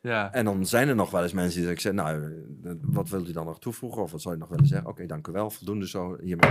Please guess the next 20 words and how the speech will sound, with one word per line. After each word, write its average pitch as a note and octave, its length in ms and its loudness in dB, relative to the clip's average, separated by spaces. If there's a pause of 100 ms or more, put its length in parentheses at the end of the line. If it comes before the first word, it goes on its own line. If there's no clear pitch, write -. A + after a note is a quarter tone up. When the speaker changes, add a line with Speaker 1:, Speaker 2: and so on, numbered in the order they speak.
Speaker 2:
st-, - 280 -8
stoppen - 260 -8
de - 60 -12
beraad." - 280 -10
Speaker 1:
<laughs> - 20 8
Het D#3 60 6
lijkt D3+ 180 8
me D#3+ 60 8
heel D#3 160 6
frustrerend D3 460 2
als C3 100 0
die C#3 100 6
elke C#3 200 8
keer C3 180 0
te B2+ 80 -6
vroeg - 280 -8
klaar, B2+ 240 6
eh, B2 140 -2
wordt B2 160 -2
geslagen. B2+ 680 -4